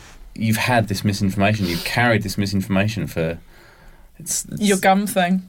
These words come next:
Speaker 1: Well,
Speaker 2: You talking
Speaker 1: that,
Speaker 2: about your gum
Speaker 1: yeah,
Speaker 2: thing?
Speaker 1: but no, no, but,
Speaker 2: <laughs>
Speaker 1: but, um, I suppose if you're not in the loop,
Speaker 2: Yeah.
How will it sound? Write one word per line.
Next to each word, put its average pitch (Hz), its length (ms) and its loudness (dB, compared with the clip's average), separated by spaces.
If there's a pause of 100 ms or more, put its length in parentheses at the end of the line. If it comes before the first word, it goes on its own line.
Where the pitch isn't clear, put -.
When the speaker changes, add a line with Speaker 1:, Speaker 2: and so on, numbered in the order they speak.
(180)
Speaker 1:
Well, 196 280 4
Speaker 2:
You - 60 -2
talking 123 160 6
Speaker 1:
that, - 140 2
Speaker 2:
about 190 60 -4
your 190 100 4
gum - 40 6
Speaker 1:
yeah, 165 100 6
Speaker 2:
thing? 113 80 4
Speaker 1:
but 135 120 2
no, 170 400 4
no, - 0 - (300)
but, 226 320 0
Speaker 2:
<laughs> - 120 -20
Speaker 1:
but, 131 60 4
um, 131 540 0 (1700)
I 123 40 -6
suppose 147 340 2
if 123 140 -2
you're 131 100 2
not 139 220 2
in 131 200 4
the 120 80 6
loop, 131 400 2 (560)
Speaker 2:
Yeah. 170 320 -6